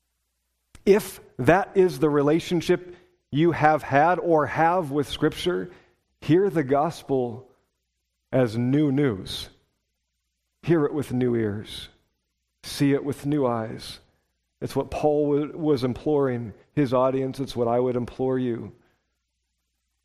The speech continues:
If the Bible seems like it did for the Jews, just a lot of stories of heroes,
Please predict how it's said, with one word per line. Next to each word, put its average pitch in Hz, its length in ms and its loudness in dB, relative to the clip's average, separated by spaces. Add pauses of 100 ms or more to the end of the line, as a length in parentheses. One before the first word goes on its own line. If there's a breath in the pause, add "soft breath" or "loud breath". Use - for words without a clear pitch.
(720)
If 143 140 0
the 151 100 4
Bible 156 400 4
seems 156 680 0
like 135 180 2
it 135 100 2
did 143 200 2
for 151 140 0
the 135 120 2
Jews, 135 560 0 (720 soft breath)
just 180 160 -2
a 185 80 0
lot 196 260 2
of 185 100 -2
stories 170 600 0
of 131 120 -4
heroes, 127 680 -2